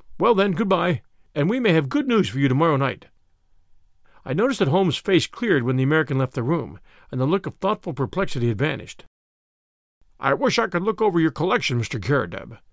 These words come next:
said he. "In my profession, all sorts of odd knowledge comes useful, and this room of yours is a storehouse of it." Our client shone with pleasure, and his eyes gleamed from behind his big glasses.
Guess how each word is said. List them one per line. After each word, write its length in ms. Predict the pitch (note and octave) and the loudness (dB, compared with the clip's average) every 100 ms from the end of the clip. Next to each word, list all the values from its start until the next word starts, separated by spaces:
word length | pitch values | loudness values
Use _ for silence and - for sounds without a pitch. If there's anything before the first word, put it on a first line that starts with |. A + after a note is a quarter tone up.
| _ - | _ -10
said 200 | - A#2+ | -2 -2
he. 320 | B2 G#2+ - _ _ _ - | -2 -4 -10 _ _ _ -8
"In 100 | C3+ | -2
my 140 | G3+ A#3+ | 0 0
profession, 440 | F3 G3+ G3+ F3+ | 2 2 2 0
all 260 | - F3+ A#3+ | -4 -2 -2
sorts 300 | - G#3+ - | 2 0 0
of 120 | C3+ - | -6 0
odd 260 | G3+ G3+ | 0 2
knowledge 400 | C#3+ G3 D3+ C3 | 2 2 2 0
comes 240 | - C3+ A2 | -2 -2 0
useful, 420 | A3 - E2 - _ _ - - | -2 -4 -18 -20 _ _ -20 -10
and 140 | B2+ | 0
this 140 | F#3+ D3+ | 0 2
room 220 | A#3 A#3 | 2 2
of 100 | A2+ | 2
yours 260 | C3 D#3 C3+ | 2 0 -2
is 120 | B2 | -6
a 60 | |
storehouse 600 | - - C#4 A3 B2 F#2 | -6 -4 0 2 2 -2
of 140 | A2 - | -8 -12
it." 100 | - - - - - - - - _ _ _ _ _ _ - | -18 -20 -20 -20 -20 -20 -20 -20 _ _ _ _ _ _ -4
Our 100 | C3 | -4
client 380 | - E3+ G3+ D#3+ | 0 0 2 0
shone 260 | - F#3+ | -2 -2
with 160 | A#3 G3 | -2 -4
pleasure, 420 | G3 D#3+ A#2 - - - - | 2 2 2 -8 -14 -16 -4
and 120 | C3+ | -4
his 120 | A#2+ | -2
eyes 260 | F3+ G3 F3 | 0 2 2
gleamed 400 | G#2+ G3 A3 D3+ | 0 0 2 2
from 100 | D#3 | 0
behind 260 | B2+ D#3 C#3+ | 0 0 0
his 100 | A2 | 0
big 180 | F3+ | -2
glasses. 560 | C3 C#3 A#2+ - - | -2 -2 -4 -8 -16